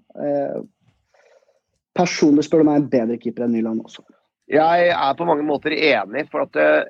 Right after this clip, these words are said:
Speaker 2: et kriterium må være at du står jevnlig, og Nyland står ikke fotballkamper.
Speaker 1: Selvik er sentral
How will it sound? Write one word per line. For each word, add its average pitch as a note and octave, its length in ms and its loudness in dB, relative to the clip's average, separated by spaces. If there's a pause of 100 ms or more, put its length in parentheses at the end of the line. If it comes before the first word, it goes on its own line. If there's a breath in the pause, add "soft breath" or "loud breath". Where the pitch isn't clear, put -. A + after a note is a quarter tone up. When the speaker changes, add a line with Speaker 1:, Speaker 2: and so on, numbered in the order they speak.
(100)
Speaker 2:
et - 140 -8
kriterium C#3 500 -4
må C#3 160 0
være B2 220 0
at - 60 -20
du C#3+ 60 -8
står B2+ 460 -2
jevnlig, A2+ 320 0
og C3+ 120 2
Nyland A#2 360 -4
står A2+ 480 -2
ikke - 220 -4
fotballkamper. - 500 -4 (800)
Speaker 1:
Selvik C#3 480 0
er C#3 120 2
sentral C#3 720 0